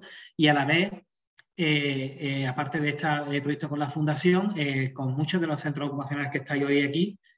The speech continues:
hemos tenido colaboraciones de, de directamente utilizar la plataforma nuestra para, eh, vender sus productos o, eh, poder realizar, eh,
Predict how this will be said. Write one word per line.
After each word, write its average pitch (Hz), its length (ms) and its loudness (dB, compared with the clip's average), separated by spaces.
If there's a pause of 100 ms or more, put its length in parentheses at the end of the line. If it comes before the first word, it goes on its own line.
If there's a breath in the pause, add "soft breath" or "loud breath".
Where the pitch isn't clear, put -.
(180 soft breath)
hemos 156 260 2
tenido 156 640 2
colaboraciones 143 760 0
de, 135 800 0
de 123 540 -8
directamente 139 540 0
utilizar 131 360 -2
la 127 140 -4
plataforma 135 500 -4
nuestra 170 400 -4 (480 loud breath)
para, 156 680 0
eh, 131 260 0
vender 123 280 -2
sus 156 140 -2
productos 208 480 4
o, 196 480 0 (360 loud breath)
eh, 131 580 0
poder 135 360 2
realizar, 147 720 -2
eh, 123 580 -8